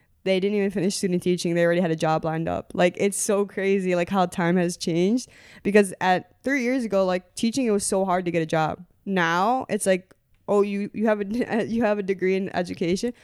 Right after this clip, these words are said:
C-, come on, you're hired. Where do you wanna work?" You know? And it's just really funny. It's, a lot of it's because of the pandemic. A lot of people left, you know? Um, so I chose, yeah, I went to community college for two years and I went for free. And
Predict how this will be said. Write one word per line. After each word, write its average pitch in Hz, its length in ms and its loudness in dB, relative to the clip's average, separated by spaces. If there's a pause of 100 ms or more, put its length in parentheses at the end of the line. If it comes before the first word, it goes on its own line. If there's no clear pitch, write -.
(260)
C-, - 80 -20
come 208 200 2
on, 185 200 0
you're 185 140 0
hired. 175 300 0
Where 208 160 0
do 214 40 -2
you 220 60 0
wanna 196 160 -4
work?" 175 380 -4
You 190 100 0
know? 180 240 -2 (320)
And 190 200 -2
it's 202 100 0
just 220 160 -4
really 190 220 2
funny. 185 360 0
It's, 180 220 -4
a 175 80 -4
lot 175 220 2
of 190 80 -2
it's 196 120 -4
because 190 300 -2
of 196 40 0
the 185 80 0
pandemic. 185 520 0
A 175 80 2
lot 165 240 2
of 180 80 -4
people 185 240 0
left, 202 420 -2
you 190 100 0
know? 185 240 0 (440)
Um, 180 560 -2 (280)
so 196 580 -2 (280)
I 190 180 2
chose, 202 400 -2
yeah, 233 180 2 (100)
I 185 60 2
went 202 200 -2
to 214 60 -10
community 196 360 0
college 196 440 0
for 180 320 0
two 196 220 -4
years 180 340 0
and 180 100 -2
I 170 60 0
went 170 160 -2
for 180 120 -8
free. 180 460 -2
And 175 220 -6